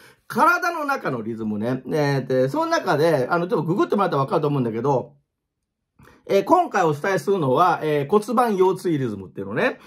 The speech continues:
で、これググってください。これ出てきますからって。骨がこう動いたら、他の骨、骨はこう動くんだよっていうね。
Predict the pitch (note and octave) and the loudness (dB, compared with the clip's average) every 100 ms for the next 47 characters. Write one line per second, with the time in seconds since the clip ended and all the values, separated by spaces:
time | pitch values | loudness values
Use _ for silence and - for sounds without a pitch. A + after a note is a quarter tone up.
0 | - - - A3+ A3+ D#3 G3 C#4 - C#3+ | -20 -4 2 4 4 4 0 0 -2 -2
1 | A#2+ A#2+ G#2 D#3 F#3+ G3 C#3 A#2 A2+ G#3 | -2 -4 -4 -2 0 0 0 -4 -4 -8
2 | - C3+ - C4+ E4 D4 D4 G#3 - A#3+ | -6 -2 0 0 0 2 2 0 2 6
3 | A3+ G#3+ A3 D#3 C3 G3+ G3 - _ _ | 6 4 0 0 -2 0 0 -4 _ _
4 | G3+ A#3 B3+ A3+ A#3 G#3+ A#3 F3+ C#3 F#3 | -2 0 2 2 2 2 2 0 0 0
5 | F3 E3+ C3+ A#2 A2 C3 C3 G#2+ G#2+ D#3+ | 2 0 -4 -6 -2 -4 -4 -6 -4 -6
6 | - | -10